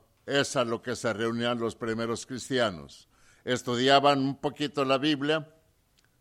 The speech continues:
leían un pasaje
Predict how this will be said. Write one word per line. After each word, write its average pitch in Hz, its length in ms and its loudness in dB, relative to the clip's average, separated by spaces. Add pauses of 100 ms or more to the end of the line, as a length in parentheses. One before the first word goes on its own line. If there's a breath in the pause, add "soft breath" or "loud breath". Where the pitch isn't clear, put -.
(100)
leían 127 760 4 (1300 soft breath)
un 131 220 0
pasaje 156 800 4